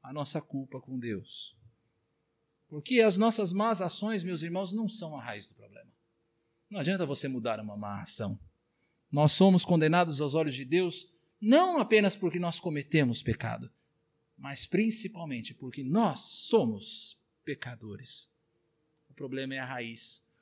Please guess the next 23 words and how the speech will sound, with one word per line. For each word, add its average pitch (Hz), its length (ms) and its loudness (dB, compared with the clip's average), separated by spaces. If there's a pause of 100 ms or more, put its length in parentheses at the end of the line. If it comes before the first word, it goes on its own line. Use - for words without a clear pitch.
(120)
O 139 100 -8
pecado 185 680 6
é 170 80 10
apenas 196 680 8
o 160 140 6
fruto 170 580 8 (240)
de 113 220 -6
uma 160 220 0
raiz 143 540 4
adoecida 143 680 6
pela 127 260 -4
rebelião. 120 500 -8 (960)
As 135 160 -4
boas 196 320 8
obras 202 240 2
que 190 80 -2
você 175 260 -2
faz 175 320 0
podem 165 400 -4
aplacar 147 600 2
a 123 60 -4
sua 120 180 -8
consciência. 110 640 -8